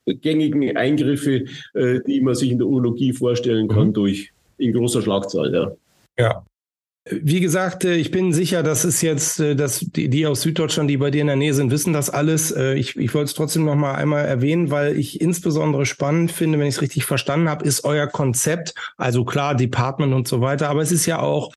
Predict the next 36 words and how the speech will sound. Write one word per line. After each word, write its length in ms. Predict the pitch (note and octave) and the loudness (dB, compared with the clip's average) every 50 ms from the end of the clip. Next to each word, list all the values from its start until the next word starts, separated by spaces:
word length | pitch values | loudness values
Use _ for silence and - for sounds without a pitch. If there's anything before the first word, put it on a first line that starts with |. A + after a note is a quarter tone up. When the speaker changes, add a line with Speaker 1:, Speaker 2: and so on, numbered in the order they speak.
| _ - | _ -2
Speaker 2:
äh, 120 | C3+ C3+ | 0 0
von 280 | B2 - D3+ C#3+ C#3+ C#3 | 0 0 0 0 2 2
der 240 | C#3 C3+ C3+ C3 - | 2 0 0 -2 -2
Trägerstruktur, 1200 | - D#3 D#3 F3 F3+ F#3+ F3+ - - - - - C#3 - - - - D3+ C#3 C3+ B2+ A#2+ A#2 - | -2 0 0 0 0 0 -2 -2 -4 -4 0 0 0 0 0 -4 -2 0 0 2 2 0 0 0
äh, 240 | - D3 C#3+ C3+ C3+ C3+ | 0 0 2 2 2 2
ein 140 | C3 A#2 | 2 2
bisschen 540 | A#2 E3 D#3+ D#3+ - - - E3+ D3+ C#3+ C#3+ | 2 0 0 0 0 0 0 0 0 0 0
anders, 400 | C3 C3+ D3+ D#3 D#3 D3+ C#3+ - - | 0 0 0 2 2 2 0 0 0
als 280 | - C3+ D3 C#3 - | 0 -2 -2 0 0
man 240 | D3 C#3 C3 C3+ C3 | 0 0 2 2 2
jetzt 320 | C3+ C3+ A#2+ - - - | 2 0 0 -2 -4 -2
zum 240 | - - D3 C#3+ C#3 | 0 0 0 2 2
Beispiel 460 | C3+ C3 C#3+ C3+ - - D3 C#3+ C#3 | 0 0 0 -2 -2 0 0 2 2
bei 200 | B2+ C3+ B2+ B2+ | 2 2 0 0
kirchlichen 640 | A#2+ - - C#3 C3+ B2+ - C#3+ C3 - - D3 C#3+ | -2 -2 -2 -2 -2 0 0 0 0 0 0 0 2
oder 200 | C3 B2 C3 B2 | 2 0 0 -2
kommunalen 800 | B2 - C3+ B2+ C3+ C3+ C3+ C3 B2 B2 B2+ B2+ C3 C3 C3+ C#3 | -2 -2 0 0 2 2 2 2 2 0 0 2 2 2 2 2
oder 600 | B2+ B2 A#2+ B2+ B2 B2 B2 B2 B2+ C3 C3 - | 0 0 0 2 2 2 2 2 0 0 0 0
sonst 340 | A#2+ A#2+ C3+ C3+ - - - | 0 0 0 0 -2 -2 -2
welchen, 480 | C3 A#2 A#2 A2 - B2 A#2 A2+ A2+ - | 0 0 0 0 0 0 0 0 0 -2
ne, 120 | C3+ C#3+ D#3+ | -2 0 2
ihr 120 | D#3 C3+ | 2 2
seid 180 | D3 D3+ D#3+ D#3+ | 2 0 0 0
ja 160 | E3+ C#3 - | -2 -2 0
eigentlich 420 | A#2+ C3 D#3 F3+ - G#3+ F#3+ - | 0 0 0 0 2 0 -2 0
doch 200 | - F3+ E3+ F3 | 0 -4 -2 -2
auch 200 | - - D#3+ - | -2 -2 -2 -2
ein 280 | - - D3 D3 C#3+ - - | -2 0 0 0 0 -2 -2
arztgeführtes 920 | - G#2+ C3 E3 E3 - - - - A#2 - - B2 A2+ A2 - A2+ G2+ - | -4 -2 -2 -2 -2 -4 -4 -2 -2 -2 0 0 -2 -2 0 0 -2 0 0
System. 400 | A#2+ A2+ - - - A#2 A2+ A2 | 0 0 -2 0 0 0 0 0
Kann 140 | - B2 | 0 0
man 120 | C3 C#3 C#3 | 0 2 0
das 140 | C#3+ C3+ - | 0 0 0
so 100 | D3 B2+ | 0 0
sagen? 540 | B2 B2 A#2+ C3 D#3 E3+ G#3+ C4+ A#3+ - _ _ _ - | 0 0 0 0 0 0 -2 -2 -4 -6 _ _ _ -2
Speaker 1:
Ja, 340 | F#3+ D3+ B2+ G#2+ G2+ G2+ | 0 2 2 2 0 0